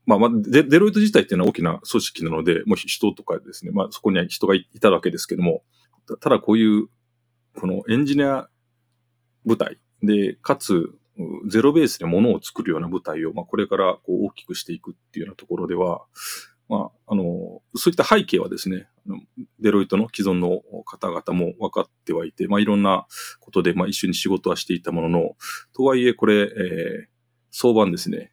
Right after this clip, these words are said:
え、自分が当然率いるということが分かっていての、まあ、スタートであっ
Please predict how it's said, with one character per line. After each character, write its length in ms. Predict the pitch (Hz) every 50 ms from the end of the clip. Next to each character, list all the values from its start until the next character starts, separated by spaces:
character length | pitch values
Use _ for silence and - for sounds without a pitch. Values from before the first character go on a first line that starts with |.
| _ -
え、 80 | 92 90
自 200 | 104 101 101 104
分 100 | 110 104
が 100 | 104 98
当 120 | - 104
然 120 | 95 101 90
率 260 | - - - - 107
い 100 | 104 107
る 140 | 95 87 -
と 160 | _ - 87
い 60 | 80
う 60 | 80
こ 100 | - 85
と 120 | - 85 80
が 140 | 85 82
分 120 | 87 98 95
か 120 | - 104
っ 60 | -
て 160 | _ _ - 85
い 100 | 76 -
て 100 | 85 80
の、 220 | 95 90 85 - -
ま 100 | 104 85
あ、 40 | -
ス 80 | -
タ 100 | - 95
ー 40 | 87
ト 100 | - 90
で 80 | -
あ 20 |
っ 40 | -